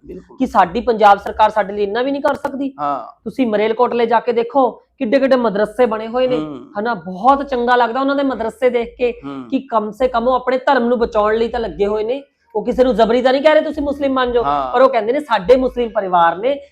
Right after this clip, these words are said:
Speaker 2: ਸਾਡੇ ਭਰਾ ਨੇ, ਅਸੀਂ ਉਹਨਾਂ ਨੂੰ ਫ੍ਰੀ 'ਚ ਪੜ੍ਹਾਈ ਦੇਣੀ ਆ।
Speaker 1: ਹਾਂ, ਗੱਲ ਇਹ ਹੈ।
Speaker 2: ਹਕੀਕਤ ਆ ਇਹ।
Speaker 1: ਹੂੰ।
Speaker 2: ਸਾਡੇ ਸਿੱਖਾਂ ਲਈ ਕਦੋਂ ਫ੍ਰੀ 'ਚ ਪੜ੍ਹਾਈ ਹੁੰਦੀ ਹੈ?
Speaker 1: ਹੂੰ। Even ਕਿ ਤੁਸੀਂ ਦੇਖੋ ਵੀ ਕ੍ਰਿਸਚਨ ਆਪਣੇ ਮਨਸੂਬਿਆਂ 'ਚ ਕਾਮਯਾਬ ਹੋ ਗਏ ਕਾਨਵੈਂਟ ਸਕੂਲ ਬਣਾ ਕੇ,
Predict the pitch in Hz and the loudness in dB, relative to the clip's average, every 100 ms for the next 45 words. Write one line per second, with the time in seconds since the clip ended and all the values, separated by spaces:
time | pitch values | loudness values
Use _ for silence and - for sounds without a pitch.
0 | _ 240 240 269 277 294 233 247 269 269 | _ 4 6 6 6 4 4 2 0 0
1 | 285 311 262 247 247 262 285 240 208 185 | 0 0 0 0 0 -2 0 0 -2 -4
2 | 220 254 135 139 151 156 143 131 143 143 | -6 -6 -4 0 0 0 -4 -8 -10 -10
3 | 127 117 _ 185 208 269 262 302 294 285 | -12 -12 _ -12 -4 -2 4 4 6 4
4 | 311 269 - 127 127 220 220 262 - 269 | 4 -2 -6 -12 0 2 2 -2 -6 -6
5 | 277 269 262 254 262 262 262 262 220 208 | -4 -2 -4 -4 -8 -10 -10 -10 -12 -14
6 | 202 135 139 135 - _ 156 160 190 214 | -12 -10 -10 -12 -16 _ -6 -4 -4 -4
7 | 214 196 196 226 254 247 - _ - 214 | -4 -2 -2 -2 -4 -6 -10 _ -4 -2
8 | 214 - 240 233 226 226 226 202 190 180 | -2 -2 0 0 0 -4 -4 -4 -8 -8
9 | 185 202 220 220 202 190 202 180 185 220 | -6 -4 -4 -2 -2 0 -2 0 -2 -4
10 | 202 185 196 - 196 190 202 160 143 123 | -4 -4 -4 -6 -4 -2 0 0 -2 -14